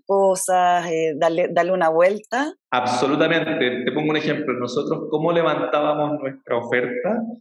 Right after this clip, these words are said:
Speaker 2: que ofrecíamos en nuestra plataforma? Presencialmente. Gente de nuestro equipo visitaba los destinos e iba a levantar esta información.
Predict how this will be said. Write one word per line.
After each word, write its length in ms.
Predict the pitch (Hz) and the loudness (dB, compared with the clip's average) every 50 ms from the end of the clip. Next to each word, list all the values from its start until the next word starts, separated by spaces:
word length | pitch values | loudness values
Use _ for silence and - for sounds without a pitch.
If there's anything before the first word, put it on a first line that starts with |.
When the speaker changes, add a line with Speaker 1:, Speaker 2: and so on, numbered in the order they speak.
| _ _ _ _ _ | _ _ _ _ _
Speaker 2:
que 80 | 147 147 | -4 -2
ofrecíamos 640 | 147 147 139 135 - 139 147 151 151 151 147 147 147 | -2 -2 -2 -2 -2 -2 0 0 2 2 0 0 0
en 100 | 147 143 | -2 -2
nuestra 300 | 143 143 139 - 143 139 | -2 -4 -4 -4 -2 -2
plataforma? 720 | 135 135 135 127 - - 143 143 165 196 247 - 226 - - - - - _ _ - | 0 0 0 0 0 0 0 0 0 0 0 -2 -4 -8 -10 -12 -18 -20 _ _ -2
Presencialmente. 960 | - 135 135 135 139 131 - - 143 147 147 151 165 156 - - - 113 104 - - - - - - _ _ | -2 0 0 2 0 0 0 0 0 0 2 2 0 0 -2 -2 -2 -2 -2 -2 -6 -8 -10 -14 -20 _ _
Gente 280 | - 139 143 143 - 151 | -2 -2 0 0 2 2
de 120 | 147 147 | 2 4
nuestro 440 | 147 143 - 147 - 135 123 123 123 | 2 2 0 0 0 -2 0 0 0
equipo 300 | - 139 - - 160 160 | -2 0 0 0 0 0
visitaba 580 | 147 139 139 135 135 123 - - 135 151 160 156 | 2 0 0 0 -2 -2 0 0 2 2 2 2
los 180 | 147 151 147 | 2 0 0
destinos 580 | 143 131 127 156 - - 139 139 165 180 - - | 0 -2 -2 -2 -2 -2 -2 0 0 -2 -2 -2
e 140 | 131 123 127 | 0 0 2
iba 180 | 135 143 151 | 2 2 2
a 40 | 147 | 2
levantar 400 | 147 143 139 131 127 127 - 135 | 2 2 0 0 -2 -2 -2 -2
esta 180 | 135 135 - 139 | -2 -4 -6 -8
información. 520 | 135 - - 123 117 113 113 113 117 117 | -6 -4 -4 -2 -2 -2 -2 -2 -4 -6